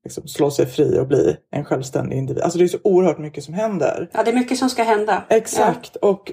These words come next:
Speaker 1: och
Speaker 2: Mm.
Speaker 1: mitt i det här då få in A D H D också. Hur, hur kan det
Speaker 2: Ja.
Speaker 1: påverka? <laughs>
Speaker 2: Ja, som tur är så får de ju inte A D H D när de är sexton, även om det är då diagnosen ställs.
Speaker 1: Mm.
Speaker 2: De är ju samma personer. Det är ju liksom ingen skillnad.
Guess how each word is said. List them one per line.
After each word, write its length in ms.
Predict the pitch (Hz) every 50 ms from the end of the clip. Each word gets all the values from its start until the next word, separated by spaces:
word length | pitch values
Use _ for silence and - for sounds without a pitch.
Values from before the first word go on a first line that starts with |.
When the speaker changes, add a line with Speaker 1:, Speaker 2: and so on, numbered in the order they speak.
| - -
Speaker 1:
och 120 | 175 190
Speaker 2:
Mm. 140 | 180 190 190
Speaker 1:
mitt 260 | 202 208 196 - -
i 40 | 196
det 80 | 190
här 260 | 180 180 175 170 170 156
då 300 | 151 147 143 143 147 151 151 - - _ _ _ _ _
få 200 | - - 175 165
in 220 | 156 151 151 147 -
A 100 | 160 170 160
D 60 | 220
H 200 | 175 170 160 156
D 140 | 156 202 185
också. 280 | - - - - - -
Hur, 340 | 160 175 180 170 160 - - 180
hur 140 | 190 185
kan 260 | 185 - 175 170 170 165
det 200 | 196 202 202 202
Speaker 2:
Ja. 280 | 185 170 196 170 156 156 - _ _ _ -
Speaker 1:
påverka? 600 | 185 170 156 143 165 151 - - - 151 143 143 135
<laughs> 60 | 170 - - - - 170 208 214 196 - _ _ _ _ _ _ 180 185 - 262 277 - - - - - _ _ _
Speaker 2:
Ja, 480 | - 214 254 254 262 285 - 175 - _ _ _ _ _ _ _ -
som 440 | - - - - - - - 269 254
tur 200 | - 330 311 262
är 80 | 226
så 120 | 220 240 233
får 240 | - - 233 269 285
de 100 | 294 302
ju 60 | 285
inte 180 | 226 - -
A 80 | - -
D 80 | - 175
H 180 | 175 - -
D 180 | - 113 98 95
när 120 | 95 90
de 80 | 92 92
är 40 | 92
sexton, 500 | - 90 87 - - - - 92 98 98
även 220 | 180 90 92 -
om 100 | - 90
det 60 | 175
är 40 | 175
då 180 | 170 165 170 170
diagnosen 560 | 170 175 170 175 214 226 226 226 - 220 196
ställs. 260 | - - - 180 180 170
Speaker 1:
Mm. 60 | 165
Speaker 2:
De 100 | 170 190
är 40 | 190
ju 60 | 196
samma 260 | 185 - 190 190 220 220
personer. 640 | 220 208 - 262 262 220 180 165 - - 196 240 - - - _ - -
Det 60 | 208 202
är 140 | 196 196
ju 80 | 190 185
liksom 260 | 180 175 - - 175
ingen 180 | 170 - 180 180
skillnad. 520 | - - - 67 67 76 - 247 247 -